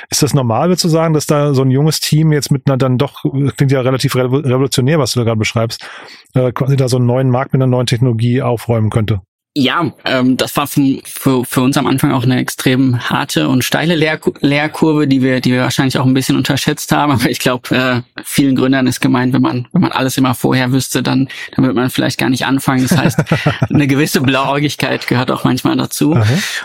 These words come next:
Speaker 2: Und, ähm, ja, am Ende des Tages ist es, ist es ein sehr komplexes Problem. Es vereint eben auch, auch, ähm, ja, die Robotik natürlich, aber auch, wir reden viel über Generative A I, ähm, und, ähm, und, und Chat G P T. Im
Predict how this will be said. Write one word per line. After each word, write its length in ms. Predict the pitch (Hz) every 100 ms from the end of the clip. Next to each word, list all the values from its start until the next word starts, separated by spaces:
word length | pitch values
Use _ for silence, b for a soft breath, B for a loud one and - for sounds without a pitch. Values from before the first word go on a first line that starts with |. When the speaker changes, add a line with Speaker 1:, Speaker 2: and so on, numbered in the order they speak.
| - _
Speaker 2:
Und, 480 | 135 131 131 123 -
ähm, 360 | 131 131 131 - - 73 78 58 - - -
ja, 240 | - 127 147
am 100 | 120
Ende 160 | 131 127
des 140 | 120
Tages 320 | 139 127 123
ist 140 | 131 -
es, 280 | 123 -
ist 200 | - 135
es 140 | 131 -
ein 120 | 131
sehr 140 | 139
komplexes 500 | - 131 131 123 127
Problem. 440 | - 131 123 139 139
Es 100 | -
vereint 460 | 139 - 127 139
eben 280 | - 123 120
auch, 340 | - 135 - -
auch, 240 | - - -
ähm, 320 | - 131 - -
ja, 160 | 117 120
die 140 | 127
Robotik 440 | - 190 151 190
natürlich, 540 | 156 151 - 151 143 -
aber 220 | 127 123
auch, 160 | 131 B B B B
wir 160 | 131 123
reden 240 | 127 123
viel 200 | - 135
über 200 | 123 123
Generative 720 | - 135 139 - 131 135 123
A 160 | - 190
I, 220 | 139 139 -
ähm, 340 | 131 127 135
und, 480 | - 131 131 135 -
ähm, 400 | - 135 - -
und, 280 | - 135 -
und 180 | - 127
Chat 160 | 131 -
G 120 | 127
P 120 | 127
T. 220 | -
Im 60 | 139